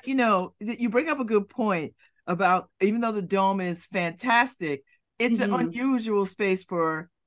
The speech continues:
Speaker 1: certain kinds of production, but yet that seems to be trending, uh, in the theater world where people are putting on theater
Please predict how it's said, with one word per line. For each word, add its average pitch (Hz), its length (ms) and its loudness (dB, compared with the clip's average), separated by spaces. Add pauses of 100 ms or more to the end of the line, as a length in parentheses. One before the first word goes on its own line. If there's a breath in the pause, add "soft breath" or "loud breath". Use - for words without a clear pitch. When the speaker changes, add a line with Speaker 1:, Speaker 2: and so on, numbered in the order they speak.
Speaker 1:
certain - 380 -4
kinds 175 340 -2
of 175 60 -12
production, 180 480 -8
but 175 160 -8
yet 175 320 -2 (480 soft breath)
that 254 240 2
seems 254 300 -2
to 220 60 -8
be 190 240 -4
trending, 180 800 -6 (420)
uh, 165 280 2
in 208 180 2
the 185 100 -2
theater 175 420 0
world 160 440 -2
where 175 140 -6
people 208 340 -6
are 190 100 -2
putting 190 360 -4
on 160 340 -8
theater 185 580 -2